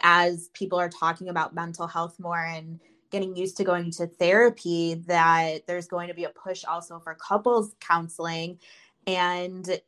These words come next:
it can help people during their marriage when it comes to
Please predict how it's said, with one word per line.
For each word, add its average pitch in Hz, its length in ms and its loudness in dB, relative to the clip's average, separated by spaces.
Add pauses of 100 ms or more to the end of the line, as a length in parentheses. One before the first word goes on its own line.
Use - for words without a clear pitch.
(460)
it 190 160 -2
can 208 120 -2
help - 280 -2
people 170 440 -2
during 185 360 -4
their 180 160 -4
marriage 170 760 -2 (100)
when 175 360 2
it 170 140 -4
comes 214 400 0
to 175 460 4